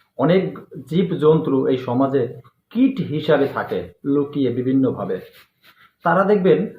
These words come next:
আপনি কোনো ভালো কাজ করতে গেলে আপনাকে বাধাগ্রস্ত করবে। আমি এই সেই কুকুরদের পরিচয় কিন্তু বলে দিচ্ছি, মিলিয়ে নিবেন। আপনি কোনো ভালো কাজ করতে গেলে আপনাকে বাধাগ্রস্ত করবে। আপনি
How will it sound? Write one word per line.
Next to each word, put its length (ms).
আপনি 280
কোনো 220
ভালো 240
কাজ 220
করতে 280
গেলে 120
আপনাকে 300
বাধাগ্রস্ত 540
করবে। 340
আমি 180
এই 160
সেই 220
কুকুরদের 440
পরিচয় 360
কিন্তু 220
বলে 180
দিচ্ছি, 400
মিলিয়ে 320
নিবেন। 360
আপনি 260
কোনো 200
ভালো 240
কাজ 160
করতে 280
গেলে 140
আপনাকে 240
বাধাগ্রস্ত 580
করবে। 280
আপনি 580